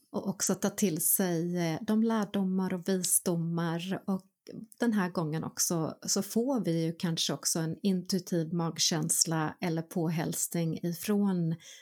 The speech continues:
de som har vandrat här på jorden före oss, så att de får komma med sin visdom och verkligen ge den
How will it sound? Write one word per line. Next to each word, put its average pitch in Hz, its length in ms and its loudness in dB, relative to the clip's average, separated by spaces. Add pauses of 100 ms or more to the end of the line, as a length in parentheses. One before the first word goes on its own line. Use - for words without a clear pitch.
de 185 360 0
som 170 220 4
har 170 120 -4
vandrat 165 480 -2
här 151 180 0
på - 400 -2
jorden 165 360 -2
före 165 380 0
oss, - 240 0
så 160 80 2
att - 120 -6
de 165 160 0
får 180 120 -8
komma 175 380 0
med 226 140 4
sin 160 280 2
visdom 160 640 2
och 156 120 -2
verkligen 165 580 -2
ge 190 360 2
den 147 380 -2